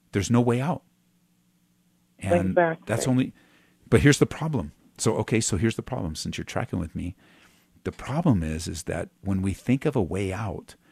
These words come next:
Speaker 1: we don't know everything. And our head's all
Speaker 2: Right.
Speaker 1: jacked up. We don't know everything. So let's say it's a bill to pay.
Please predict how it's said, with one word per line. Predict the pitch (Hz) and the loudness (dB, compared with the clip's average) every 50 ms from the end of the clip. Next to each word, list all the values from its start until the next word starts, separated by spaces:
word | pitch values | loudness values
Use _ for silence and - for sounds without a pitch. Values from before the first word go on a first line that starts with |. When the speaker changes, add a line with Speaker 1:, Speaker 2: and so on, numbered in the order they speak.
| _ _ _ _ _ _ _ _ _ _ _ - | _ _ _ _ _ _ _ _ _ _ _ -4
Speaker 1:
we | 98 98 104 | -2 0 2
don't | 107 117 120 107 98 92 | 4 4 4 4 2 0
know | 98 101 107 101 | 0 0 0 -2
everything. | 90 85 80 76 - - - 69 65 - - _ _ _ _ _ _ _ _ _ _ _ _ _ _ _ _ _ _ _ _ _ _ _ _ _ _ _ _ _ _ _ _ _ _ _ _ _ _ _ _ _ _ _ _ _ _ - - - _ - | -2 -4 -4 -6 -8 -8 -10 -12 -12 -12 -16 _ _ _ _ _ _ _ _ _ _ _ _ _ _ _ _ _ _ _ _ _ _ _ _ _ _ _ _ _ _ _ _ _ _ _ _ _ _ _ _ _ _ _ _ _ _ -20 -20 -18 _ -4
And | 98 92 | -2 0
our | 101 107 | 0 0
head's | - - 165 170 170 | 0 -2 -2 0 0
all | 92 | -2
Speaker 2:
Right. | 82 80 | -2 -4
Speaker 1:
jacked | - - 78 78 - - - | -6 -6 -8 -8 -8 -8 -8
up. | 71 71 - _ _ _ _ _ _ - - _ - | -8 -8 -12 _ _ _ _ _ _ -20 -20 _ 2
We | 117 131 | 4 6
don't | 147 170 170 160 | 6 6 6 6
know | 170 202 202 | 6 6 6
everything. | 143 95 90 85 - - 80 78 82 90 - | 6 4 2 0 -4 -6 -8 -10 -10 -12 -12
So | - - - 117 101 | -6 -2 0 2 2
let's | 95 110 113 - - | 2 2 0 0 0
say | - - 113 107 | 0 2 2 2
it's | 104 - | 2 0
a | 101 | -4
bill | 85 80 - 95 90 85 76 80 | -4 -2 -2 -2 0 0 -2 -4
to | 76 76 | -6 -10
pay. | - - - 73 67 - - | -10 -10 -10 -10 -10 -10 -14